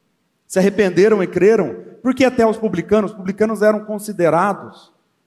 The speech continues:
pior dos pecadores pro povo israelita, os que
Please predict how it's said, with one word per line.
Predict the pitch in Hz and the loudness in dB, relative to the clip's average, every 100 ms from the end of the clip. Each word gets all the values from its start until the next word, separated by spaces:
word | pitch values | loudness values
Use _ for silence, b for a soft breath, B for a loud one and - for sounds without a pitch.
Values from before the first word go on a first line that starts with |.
| _ _ _ _ _ _ - | _ _ _ _ _ _ -6
pior | 202 208 233 | 2 4 4
dos | 190 | 0
pecadores | - 180 160 160 196 156 - - - _ _ - | -4 0 0 2 2 2 -4 -18 -20 _ _ -14
pro | 156 | -10
povo | 165 160 | -4 -4
israelita, | 139 139 127 165 175 113 - _ _ _ _ _ _ _ _ _ - | -2 -2 -2 -2 -6 -14 -14 _ _ _ _ _ _ _ _ _ -16
os | 160 | -14
que | - 196 170 123 - | -6 -2 -2 -2 -8